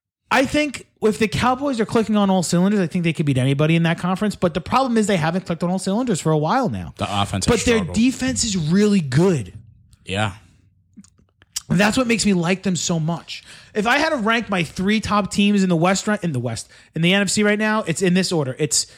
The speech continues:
Speaker 1: it's Green Bay, Tampa, and Dallas. And that may ruffle some feathers 'cause I know a lot of people like the Rams, but I don't trust Matthew Stafford.
Speaker 2: No, not at all.
Speaker 1: I don't.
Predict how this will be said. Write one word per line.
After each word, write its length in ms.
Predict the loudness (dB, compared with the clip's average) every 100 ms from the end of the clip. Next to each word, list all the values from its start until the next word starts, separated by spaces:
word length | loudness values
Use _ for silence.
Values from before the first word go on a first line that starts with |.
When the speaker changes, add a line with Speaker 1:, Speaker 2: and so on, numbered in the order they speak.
| _ _
Speaker 1:
it's 220 | -6 -6
Green 300 | -2 2 2
Bay, 300 | 2 2 2
Tampa, 420 | 0 0 2 2 0
and 120 | -2
Dallas. 480 | -4 -8 -14 -14 -16 _ _ _ _ _ _ _ _ _ _ _
And 140 | -4 0
that 140 | 0
may 120 | 0
ruffle 300 | 2 0 0
some 160 | -4 -2
feathers 400 | 0 2 2 2
'cause 140 | 0
I 60 | -2
know 100 | -2
a 40 |
lot 120 | 0 -2
of 60 |
people 140 | -2 -2
like 80 | -2
the 60 |
Rams, 500 | 0 2 4 2 0 -6 -20 -20 -2
but 260 | 0 0 -6 _ _ _ _ _ _ _ _ _
I 60 | 0
don't 140 | 0
trust 260 | 0 -2 0
Matthew 220 | 0 0
Stafford. 420 | -2 -2 -2 -8 -14 _ _ _ _ _ _ _
Speaker 2:
No, 400 | -8 -6 -6 -8 -12 _ _
not 240 | -6 -4 -4
at 80 |
all. 240 | -4 -6 -10 -20 _ _ _ _
Speaker 1:
I 80 | 0
don't. 320 | 2 2 -2